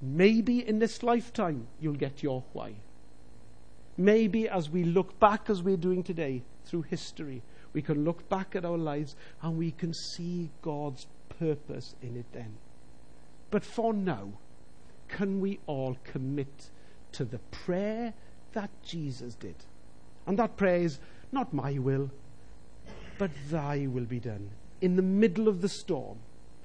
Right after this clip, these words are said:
in the middle of the circumstance, in the middle of being maybe in, even in, like,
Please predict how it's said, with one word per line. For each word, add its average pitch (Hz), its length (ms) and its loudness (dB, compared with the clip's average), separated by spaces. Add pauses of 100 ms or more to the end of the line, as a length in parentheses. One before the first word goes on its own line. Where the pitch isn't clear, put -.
(200)
in 202 140 12
the 202 80 8
middle 202 280 8
of 196 100 4
the 208 80 0
circumstance, 147 960 -2 (320)
in 190 80 6
the 196 60 10
middle 226 220 8
of 175 140 6
being 214 300 6
maybe 214 300 6
in, 208 180 2 (140)
even 220 260 2
in, 220 160 4
like, 202 180 4